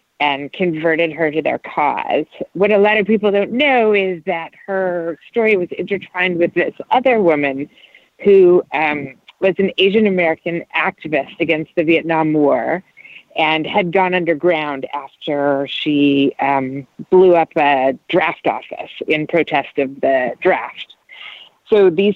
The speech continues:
two women ended up sort of coming together and going on the run,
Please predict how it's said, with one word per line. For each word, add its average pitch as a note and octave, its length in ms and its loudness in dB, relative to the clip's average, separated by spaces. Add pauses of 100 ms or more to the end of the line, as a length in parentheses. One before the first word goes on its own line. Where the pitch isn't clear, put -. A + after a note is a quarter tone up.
(100)
two C4 120 2
women A#3+ 260 2
ended G3 340 -2
up F#3 280 0 (400)
sort G3+ 120 2
of G3 120 -2
coming G3 320 -2
together G3+ 460 2
and E3+ 140 -2
going F3+ 220 2
on E3 140 -4
the D#3+ 100 -4
run, D3+ 580 -2